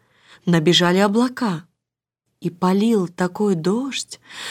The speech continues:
словно небо было одной сплошной плотиной, которую вдруг прорвало и из которой за раз хлынула вся вода. Настала такая тьма,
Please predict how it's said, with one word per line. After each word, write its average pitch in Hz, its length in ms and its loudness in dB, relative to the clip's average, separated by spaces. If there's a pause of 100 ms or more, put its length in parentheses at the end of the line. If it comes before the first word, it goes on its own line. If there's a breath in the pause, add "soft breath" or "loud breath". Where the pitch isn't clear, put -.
(140 loud breath)
словно 202 440 4
небо 233 300 6
было 240 260 6
одной 208 380 2
сплошной 233 600 2
плотиной, 233 840 0 (260 loud breath)
которую 185 380 4
вдруг 185 320 2
прорвало 180 680 4
и 196 300 0
из 196 140 2
которой 214 420 4
за 196 200 4
раз 269 280 4
хлынула 233 520 2
вся 240 240 0
вода. 196 520 -2 (680)
Настала 175 600 0
такая 175 420 -4
тьма, 185 500 -4